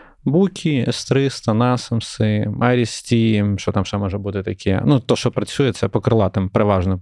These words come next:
по крилатим ракетам. Ну, сам П Т, сам П Т теж може, до речі, працювати по кінжалам, але там в певній конфігурації, прям в певній, в певній.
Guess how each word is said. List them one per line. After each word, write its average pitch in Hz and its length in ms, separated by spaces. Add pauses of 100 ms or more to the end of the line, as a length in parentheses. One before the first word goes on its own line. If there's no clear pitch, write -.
(120)
по 101 80
крилатим 98 400
ракетам. 98 280
Ну, 143 80
сам 131 180
П - 60
Т, 143 200
сам 104 200
П - 60
Т 113 80
теж - 180
може, 107 140
до 104 120
речі, 98 200
працювати - 380
по 107 100
кінжалам, 107 360
але 98 140
там 101 120
в 101 60
певній 101 260
конфігурації, 101 680
прям 87 180
в - 100
певній, 98 300
в - 60
певній. 90 340